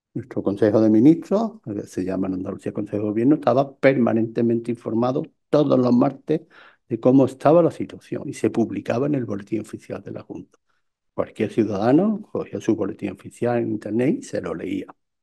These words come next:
Y generamos, como ya lo teníamos, nuestro comité de expertos, que venía de la pandemia y siguió trabajando con nosotros. Lo visibilizamos y vamos a sentarnos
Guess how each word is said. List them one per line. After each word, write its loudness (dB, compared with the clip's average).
Y 4
generamos, 4
como 2
ya -2
lo -8
teníamos, 0
nuestro 0
comité -10
de -10
expertos, -2
que -6
venía -2
de -10
la -10
pandemia 0
y -2
siguió -6
trabajando -8
con -8
nosotros. -12
Lo 6
visibilizamos 0
y -8
vamos -14
a -8
sentarnos 2